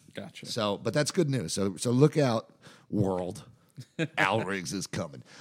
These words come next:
Speaker 2: Um, no, uh, for real, check him out. Um, al riggs dot bandcamp dot com. And let's wrap up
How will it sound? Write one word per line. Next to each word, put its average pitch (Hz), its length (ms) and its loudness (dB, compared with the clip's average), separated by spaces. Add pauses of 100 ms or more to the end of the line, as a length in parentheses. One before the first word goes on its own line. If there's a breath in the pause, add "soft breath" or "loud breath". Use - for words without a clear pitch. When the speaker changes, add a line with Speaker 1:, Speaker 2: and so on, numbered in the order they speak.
(160 loud breath)
Speaker 2:
Um, 101 500 0
no, 147 300 -2
uh, 82 560 -2
for 131 180 -2
real, 117 240 4
check 123 220 0
him 127 160 0
out. 95 260 0 (460 soft breath)
Um, 78 500 -2 (960 soft breath)
al 90 180 0
riggs 92 260 0
dot 78 260 2
bandcamp 78 520 -2
dot 67 200 -8
com. 65 380 -8 (340 loud breath)
And 78 100 -2
let's 90 200 -2
wrap 107 260 -4
up 80 220 -4